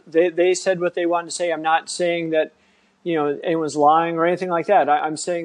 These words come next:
that they have th-, their view of, of, of things, and I have my view of things, and I just wanna state my view as well. And so she was counter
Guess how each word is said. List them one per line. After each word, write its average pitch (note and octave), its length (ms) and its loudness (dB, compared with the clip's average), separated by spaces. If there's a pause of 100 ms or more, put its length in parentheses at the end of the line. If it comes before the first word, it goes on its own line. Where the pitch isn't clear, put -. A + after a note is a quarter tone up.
that C#3+ 120 -4
they D#3+ 140 -2
have D#3 240 -4
th-, D#3 140 -20 (100)
their D3 140 -4 (120)
view D#3 160 -2 (160)
of, C3+ 40 -14 (200)
of, C#3+ 200 -12
of D3 240 -12
things, D#3+ 240 -10
and D3+ 100 -12
I C#3+ 160 -4
have C#3 140 -4
my D3+ 180 0
view D#3+ 180 -2
of D3+ 80 -6 (100)
things, D#3 220 -12
and D3+ 80 -10
I C#3+ 160 -10
just - 120 -18
wanna D3+ 180 -10
state D3 300 -6
my C#3 180 -6
view C#3+ 260 -2
as B2+ 60 -8
well. C#3 360 -2 (460)
And D#3+ 240 2
so D#3 240 4
she D#3+ 200 0
was D3 100 -2
counter D3+ 460 -4